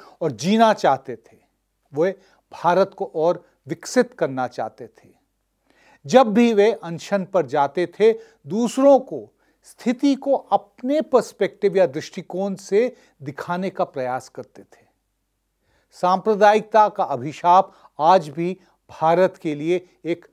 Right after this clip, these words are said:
चुनौती है। गांधी जी के अंतिम उपवास ने लोगों की अंतरात्मा को झकझोर दिया था। अंततः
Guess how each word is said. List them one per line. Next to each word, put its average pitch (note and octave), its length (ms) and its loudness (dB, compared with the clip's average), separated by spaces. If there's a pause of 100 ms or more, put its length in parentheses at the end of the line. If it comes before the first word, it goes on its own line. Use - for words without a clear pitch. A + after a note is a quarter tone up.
(160)
चुनौती B2 640 -12
है। - 160 -20 (580)
गांधी A3 400 4
जी G#3+ 140 -2
के A#3+ 160 0
अंतिम G3+ 600 -2 (160)
उपवास G3+ 640 2
ने F#3 240 -4 (360)
लोगों G3+ 440 4
की A#3 220 -6
अंतरात्मा F#3 1000 0
को F#3+ 240 -2
झकझोर D3+ 720 -2
दिया A#2+ 300 -14
था। - 220 -20 (800)
अंततः A3+ 540 4